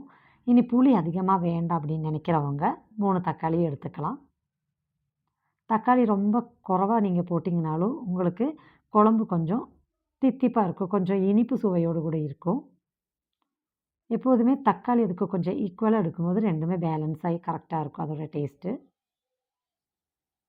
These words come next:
பார்த்தீங்கன்னா, இது ஒரு ரெண்டு நிமிஷத்துக்கு நம்ம மூடி வச்சு வேக வச்சுக்கலாம். இப்ப பார்த்தீங்கன்னாக்கா,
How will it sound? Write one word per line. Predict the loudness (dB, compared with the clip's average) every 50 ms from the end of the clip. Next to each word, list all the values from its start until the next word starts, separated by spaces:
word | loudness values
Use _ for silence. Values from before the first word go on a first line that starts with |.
| _ _ _ _ _ _ _ _ _ _ _ _
பார்த்தீங்கன்னா, | -8 -4 -2 -2 -2 -2 -2 -4 -6 -6
இது | -2 0 2
ஒரு | 2 2 2
ரெண்டு | 0 0 0 2 2 2
நிமிஷத்துக்கு | 2 0 0 -4 -6 -8 -8 -8 -8 -8 -8 -6
நம்ம | -4 -2 -2 0
மூடி | 0 0 0 0 0 0
வச்சு | -2 -4 -6 -6
வேக | -6 -4 -4 -6
வச்சுக்கலாம். | -8 -10 -12 -14 -20 -12 -10 -8 -8 -8 -10 -14 _ _ _ _ _ _ _ _ _ _ _ _ _ _ _ _ _ _ _ _ _ _ _ _ _ _ _ _ _ _ _ _ _ _ _ _ _
இப்ப | _ _ _ -6 0
பார்த்தீங்கன்னாக்கா, | 2 2 2 2 0 -2 -2 -2 -4 -4 -6 -8